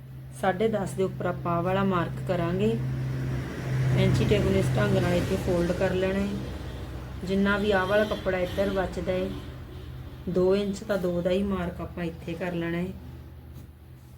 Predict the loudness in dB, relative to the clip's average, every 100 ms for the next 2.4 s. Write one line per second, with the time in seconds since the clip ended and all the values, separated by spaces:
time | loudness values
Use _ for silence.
0 | -20 -20 -20 -20 -18 -18 -18 -20 -18 -20
1 | -10 -4 0 0 0 -2 -4 -6 -6 -6
2 | -4 -4 -4 -6